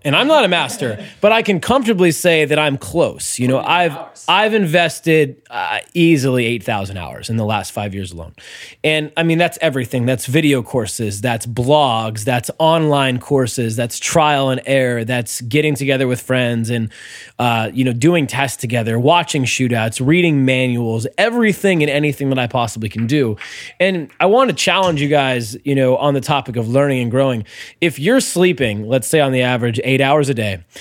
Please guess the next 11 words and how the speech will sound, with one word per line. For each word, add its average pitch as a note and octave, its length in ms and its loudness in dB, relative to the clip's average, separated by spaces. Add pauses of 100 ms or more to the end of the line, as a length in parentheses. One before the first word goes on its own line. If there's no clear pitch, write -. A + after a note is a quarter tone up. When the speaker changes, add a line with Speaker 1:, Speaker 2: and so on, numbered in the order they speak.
(200)
Speaker 1:
and B2 140 0
you D3+ 100 4
have E3+ 160 2
to D3 60 -8
go D3 140 2
to D3 60 4
work B2 540 -2
eight A#2+ 160 -2
hours B2 360 2
a B2+ 40 -6
day, G2 320 -6